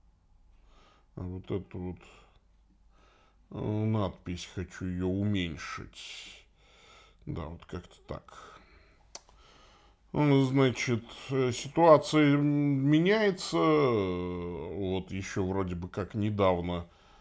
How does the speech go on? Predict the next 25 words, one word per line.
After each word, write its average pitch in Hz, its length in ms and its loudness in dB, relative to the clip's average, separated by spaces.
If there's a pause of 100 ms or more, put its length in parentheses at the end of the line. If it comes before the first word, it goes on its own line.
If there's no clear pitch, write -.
(160)
работал 92 1080 0
там 78 220 -10
PayPal, 131 680 4
теперь 98 340 0
он 87 180 0
не 87 100 0
работает. 113 800 2 (720)
И - 60 -6 (140)
единственный 101 760 0
способ - 500 -2
поддержать 95 720 -2
наше 92 320 -6
служение 92 640 -2
сейчас, - 920 -8
э, 87 60 -14
вот, 87 460 -8 (680)
ну, 175 140 8
либо 110 300 6
просто 160 720 6
нам, 123 640 0
э, 92 1500 -6
вот 90 220 -8
в - 80 -10
описании 87 720 -2
есть, 90 460 -8